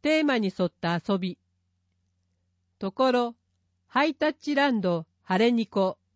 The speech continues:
対象、おおむねゼロ歳から三歳。先着五組。三、ラッコのお部屋。二十日水曜日、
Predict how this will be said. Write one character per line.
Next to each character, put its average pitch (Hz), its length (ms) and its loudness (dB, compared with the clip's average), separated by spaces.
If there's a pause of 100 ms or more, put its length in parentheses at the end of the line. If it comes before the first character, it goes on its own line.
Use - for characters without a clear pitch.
(920)
対 262 240 0
象、 226 540 0 (480)
お 262 220 6
お 294 40 2
む 294 140 0
ね 262 320 2 (220)
ゼ 220 120 4
ロ 302 140 2
歳 269 260 2
か 196 160 -2
ら 180 140 0
三 247 240 0
歳。 165 340 -4 (680)
先 277 320 0
着 277 340 -2
五 254 160 2
組。 190 340 -2 (1400)
三、 208 400 -2 (1000)
ラ 190 200 -2
ッ - 100 -20
コ 302 160 -2
の 285 180 4
お 269 60 2
部 233 60 -2
屋。 247 360 2 (1040)
二 214 200 -2
十 - 160 -20
日 277 400 0
水 294 340 0
曜 277 260 2
日、 170 220 -8